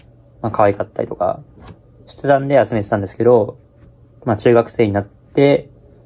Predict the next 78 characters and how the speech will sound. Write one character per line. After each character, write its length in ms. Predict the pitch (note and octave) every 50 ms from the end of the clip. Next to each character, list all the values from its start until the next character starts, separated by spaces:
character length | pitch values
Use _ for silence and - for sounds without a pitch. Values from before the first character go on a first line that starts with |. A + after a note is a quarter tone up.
| _ _ - - -
効 160 | - B2+ A#2
果 120 | - G#2+
の 100 | G2 G2
面 160 | G2 G2+ G2+
白 180 | G2+ - A2+ G2+
さ 100 | - A2
と 120 | G#2 -
か 400 | - - C3 B2+ A2 G#2 - - -
奥 160 | - - G#2+
深 220 | G2+ G2 A2+ G#2
さ 360 | - - G#2 F#2+ F#2 F2+ - - _ _ _ _ _ -
を 60 | -
知 80 | - -
っ 40 | -
て 100 | - B2
か 80 | - B2+
ら 100 | B2+ C3
は、 160 | C#3 C3 A2+
ま 260 | A2+ G#2 F#2 - - - - - - - - - - - _ - - - - _ _ _ -
あ、 80 | - G#2
え 40 | F#2+
ー、 20 | F#2+
人 180 | G#2+ G#2+ G2+
生 140 | G2+ A2 G2+
だ 100 | F#2+ F#2+
と 100 | - A2+
思 120 | G#2+ G#2
う 20 | F#2+
よ 60 | F#2+
う 20 |
に 60 | F#2 F2+
な 60 | G2
り 40 | G2+
ま 100 | F#2+ G2
し 40 | -
た 140 | - G#2 G#2+
ね。 200 | A#2+ A#2 A#2 - -
は 100 | F#2+ F#2+
い。 140 | G#2+ A2+ - _ _ _ _ _ _ - - - _ _ _ _ - - - - -
ま 100 | - A2+
あ、 20 | A2
人 200 | A#2+ E3+ G3+ G3+
生 180 | - B2 A2
に 100 | G#2 G#2
も、 320 | G2 G2+ G2 F#2+ F#2+ - - - - - -
カ 100 | - A2+
ー 40 | G#2+
ド 80 | A2
ゲ 120 | A#2 A#2 A2+
ー 20 |
ム 60 | G#2+
に 100 | G2+ G2
も、 300 | F#2+ F#2+ F#2+ F#2 F#2 - - - _ _ _ _ _ _ _ _ _ _ - - - - - - -
ど 80 | C3+
う 40 | C#3+
し 60 | C#3+
て 80 | - D#3
も 260 | A#2 G#2 G2 G2 -
不 120 | - - C#3+
利 100 | D#3+ -
対 200 | - G#3+ G#3 E3+
面 160 | A#2 G#2 G#2+
っ 20 | - _ _ _ _ _ -
て 80 | -
い 80 | A2 G2+
う 20 |
の 80 | G2 F#2+
が 460 | F#2+ F#2+ - - - - - - - - _ _ _ _
生 60 | - A2
ま 120 | A2 A#2+
れ 60 | A#2
ち 80 | - -
ゃ 80 | C3
う 40 | B2+
ん 40 | A2+
で 60 | G2
す 120 | F#2 - -
よ。 120 | -